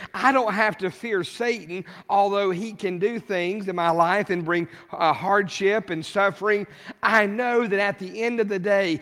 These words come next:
he cannot touch my soul. I have hope of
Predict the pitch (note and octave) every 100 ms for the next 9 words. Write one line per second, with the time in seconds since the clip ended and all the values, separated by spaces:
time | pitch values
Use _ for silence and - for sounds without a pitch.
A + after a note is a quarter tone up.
0 | - - B3+ B3+ A#3+ - G#3+ A#3 A#3 A3
1 | A3 A3+ G#3 - A3 G3+ - - F3+ G3+
2 | G3+ G#3 - - G#3+ F#3 A3 - - G#3
3 | A#3+ A3 G3+ E3 C#3 B3 E3+ E3 E3+